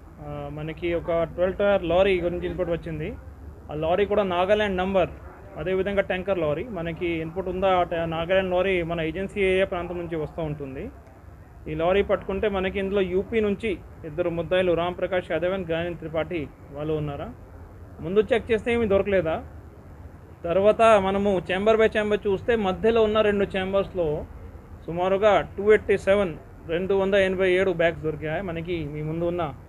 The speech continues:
ఈ గాంజా ఫైవ్ కేజీ each bag ఉందా? దగ్గర దగ్గరే fifteen hundred thirty kgs total గాంజా. ఈ worth fifteen hundred thirty కేజీస్కి five thousand lakh పెట్టినా డెబ్బై ఆరు లక్షల వర్త్ ఉంటుంది గాంజాకి.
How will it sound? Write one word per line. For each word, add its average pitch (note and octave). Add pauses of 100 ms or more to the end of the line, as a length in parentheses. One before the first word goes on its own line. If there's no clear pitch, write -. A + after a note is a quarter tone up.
ఈ -
గాంజా D3+ (200)
ఫైవ్ G3+
కేజీ G3
each F#3+
bag D3
ఉందా? C#3+ (500)
దగ్గర D3+
దగ్గరే F#3+ (100)
fifteen G#3+
hundred F#3
thirty E3+
kgs F3+
total D#3
గాంజా. D3+ (600)
ఈ D#3
worth G3
fifteen G#3
hundred G#3
thirty G3+
కేజీస్కి G3+
five F#3+
thousand G3+
lakh F#3
పెట్టినా G3+
డెబ్బై F#3+
ఆరు G3
లక్షల F#3
వర్త్ F3+
ఉంటుంది D#3+
గాంజాకి. C#3+